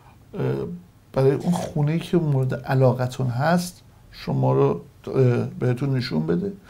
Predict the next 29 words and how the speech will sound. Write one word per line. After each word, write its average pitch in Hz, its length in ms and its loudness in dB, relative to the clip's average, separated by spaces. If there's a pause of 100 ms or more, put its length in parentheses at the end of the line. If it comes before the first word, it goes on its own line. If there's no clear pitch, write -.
(320)
و 131 40 -2
شما 139 280 2
بتونید 147 440 -2
راحت 139 440 2
برید 151 340 2
روی 131 140 2
اون 139 200 -2
وبسایت 139 640 2 (640)
و 131 160 6
بزنید 139 600 8
انترلان 135 760 4
رو 190 220 -2 (1400)
و 123 40 2 (540)
انتخاب 135 460 0
کنید 131 300 0
خانه 135 320 2
مورد 131 280 6
علاقتون 127 640 2
رو، 104 160 -6 (420)
جایی 135 240 6
که 135 200 -4
بتونید 135 300 0
ببینید 139 320 2
که - 120 -8 (120)
کجا 131 440 4
به 156 140 4
درد 120 440 2
شما 113 400 -2
می‌خوره، - 460 -6